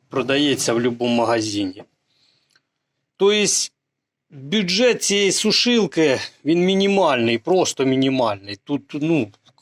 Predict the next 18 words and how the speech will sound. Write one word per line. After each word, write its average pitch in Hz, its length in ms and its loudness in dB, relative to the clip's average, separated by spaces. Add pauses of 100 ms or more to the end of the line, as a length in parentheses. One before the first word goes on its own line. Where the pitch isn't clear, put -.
(320)
кожен 151 320 2
може 151 300 2
порахувати 156 760 2
сам, 196 320 0
що 147 180 0
йому 135 200 2
треба 139 260 2
придбати 143 640 0
для 127 200 -2
цього. 117 480 0 (720)
Кожного, 135 640 0 (880)
е, 123 440 -2
різні 135 460 0
ціни. 180 600 0 (680)
На 127 200 0
тен 185 360 0
той 151 200 0
самий. 120 760 0